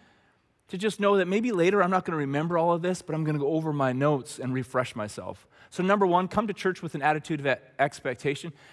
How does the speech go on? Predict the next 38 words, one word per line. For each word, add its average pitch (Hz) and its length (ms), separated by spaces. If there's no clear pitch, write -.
Number 208 240
two, 208 400
consider 233 420
being 190 220
a 170 40
part 147 220
of 139 60
a 131 40
small 120 280
group. 98 180
I 131 60
talked 165 220
about 151 160
this 143 200
last 131 320
week, 123 180
how 120 240
I 139 80
really 175 300
do 151 160
my 135 140
best. 110 420
I 127 100
do. 131 240
The 147 80
band 156 380
does 139 180
their 135 140
best. 123 440
Everybody 165 400
that's 156 160
a 147 60
part 156 300
of 139 80
making 139 240
this 131 120
services 127 440
happen, 135 360